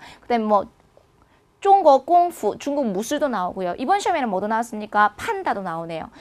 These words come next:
이 정도의 중국의 자랑거리는 이런 것을 알고 하셔야 된다는 겁니다. 자, 베이징 카오야店 나왔어요. 북경의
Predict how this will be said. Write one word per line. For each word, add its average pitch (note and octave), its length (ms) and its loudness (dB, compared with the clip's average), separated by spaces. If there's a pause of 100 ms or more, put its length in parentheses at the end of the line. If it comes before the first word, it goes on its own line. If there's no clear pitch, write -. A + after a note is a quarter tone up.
(200)
이 C#4 140 0
정도의 G#4+ 440 2
중국의 C#4 500 0
자랑거리는 B3+ 640 2
이런 F#3+ 140 -4
것을 G3+ 160 -6
알고 F3 160 -4
하셔야 A#3 180 -4
된다는 G3 320 -8
겁니다. F3+ 460 -6
자, E4 280 4 (520)
베이징 D#4 500 2
카오야店 C4 800 2
나왔어요. E3 400 -8
북경의 B3+ 720 -4